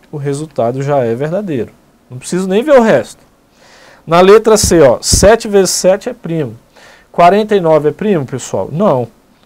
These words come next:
Então, essa é falsa. Ou seja, o resultado aqui já é verdadeiro. Olha a letra D.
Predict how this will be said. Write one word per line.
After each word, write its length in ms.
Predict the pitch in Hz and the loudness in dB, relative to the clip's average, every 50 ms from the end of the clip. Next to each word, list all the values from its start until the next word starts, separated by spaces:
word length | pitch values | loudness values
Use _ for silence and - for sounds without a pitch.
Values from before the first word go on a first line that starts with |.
| _ _ _ _ _ | _ _ _ _ _
Então, 220 | - 131 127 123 | -16 -14 -12 -10
essa 320 | 117 113 117 123 - - 92 | -10 -8 -10 -10 -10 -10 -12
é 20 | |
falsa. 520 | - - - 175 156 139 120 - - - _ _ _ _ _ _ _ | -10 -4 0 2 2 2 2 0 -4 -14 _ _ _ _ _ _ _
Ou 140 | - 131 135 | -14 -12 -10
seja, 420 | 135 - - 143 143 139 120 117 120 | -10 -8 -4 -2 -2 -2 -2 -4 -8
o 20 | |
resultado 540 | 123 127 123 123 123 120 - 120 113 113 117 | -8 -8 -8 -8 -10 -8 -6 -6 -6 -4 -6
aqui 320 | 120 - _ - 131 147 | -8 -10 _ -12 -10 -8
já 240 | 151 151 151 143 131 | -4 -2 0 0 0
é 200 | 120 127 151 - _ _ _ _ _ _ _ - | 0 0 -2 -4 _ _ _ _ _ _ _ -12
verdadeiro. 720 | 139 143 143 156 156 175 175 151 131 127 131 123 104 95 _ _ _ _ _ _ _ _ _ _ _ _ _ _ _ - | -6 -4 -2 0 0 0 0 0 -2 -2 -2 -2 -2 -4 _ _ _ _ _ _ _ _ _ _ _ _ _ _ _ -4
Olha 240 | 127 160 180 196 | 2 4 6 6
a 20 | 196 | 6
letra 320 | 196 196 196 202 202 190 | 6 6 4 4 2 0
D. 320 | 175 165 175 175 156 117 | 2 4 4 4 4 2